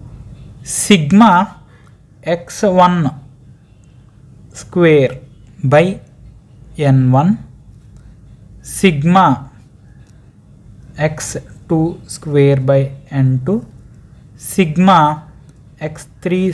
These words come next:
స్క్వేర్ by ఎన్ త్రీ మైనస్ కరెక్షన్ ఫ్యాక్టర్, మైనస్ కరెక్షన్ ఫ్యాక్టర్. So ఇప్పుడు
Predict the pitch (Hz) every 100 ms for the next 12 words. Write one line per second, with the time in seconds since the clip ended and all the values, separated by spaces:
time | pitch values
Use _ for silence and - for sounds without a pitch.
0 | - - 160 147 147 143 151 143 135 -
1 | - 143 139 135 139 160 208 - - -
2 | - - - - - - - - - -
3 | - - 143 131 120 120 123 165 277 -
4 | - - - - - 143 131 - - 143
5 | 143 139 135 120 - - 131 123 117 -
6 | - - - - - - 120 127 208 -
7 | 151 139 151 139 131 - 123 - - -
8 | - 262 247 240